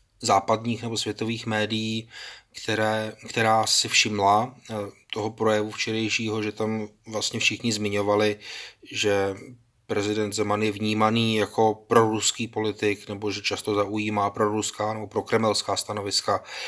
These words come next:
A teď je možná, možná jde o to, nakolik bude ten včerejší proslov,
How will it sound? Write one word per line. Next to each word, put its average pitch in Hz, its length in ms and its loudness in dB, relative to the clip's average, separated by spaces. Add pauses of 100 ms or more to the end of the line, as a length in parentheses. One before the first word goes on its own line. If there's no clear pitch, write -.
(560)
A 104 380 8 (1200)
teď 139 260 6
je 147 100 12
možná, 139 440 0
možná 151 300 8
jde 170 100 10
o 131 120 6
to, 143 460 6 (240)
nakolik 135 640 0 (340)
bude 123 320 0
ten 135 200 0
včerejší 131 560 -2
proslov, 131 680 0